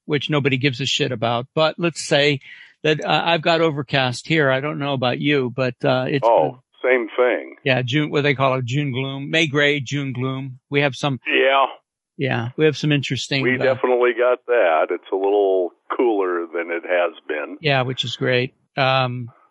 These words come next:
Speaker 1: everything in California has to be labeled, though, so we have to put, uh,
Speaker 2: Yes.
Speaker 1: I, I don't know. I think it's called Ju-,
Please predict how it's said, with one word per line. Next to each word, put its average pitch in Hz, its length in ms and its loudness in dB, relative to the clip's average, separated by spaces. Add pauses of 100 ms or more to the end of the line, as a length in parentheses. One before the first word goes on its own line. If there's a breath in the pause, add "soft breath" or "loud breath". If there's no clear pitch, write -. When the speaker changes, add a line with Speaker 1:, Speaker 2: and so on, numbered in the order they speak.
(140)
Speaker 1:
everything 175 320 2
in 147 60 0
California 143 580 0
has 131 240 -2
to 147 80 -14
be 131 80 -4
labeled, 117 480 -2
though, 117 180 -4
so 117 240 -8
we 120 140 -4
have 123 220 -2
to 120 100 -12
put, 131 220 -6 (140)
uh, 135 220 -2
Speaker 2:
Yes. - 40 -10 (640 loud breath)
Speaker 1:
I, 147 280 2
I 156 40 2
don't 156 140 2
know. 151 140 2
I 151 160 2
think 160 180 0
it's 151 160 2
called 143 240 0
Ju-, 147 240 -2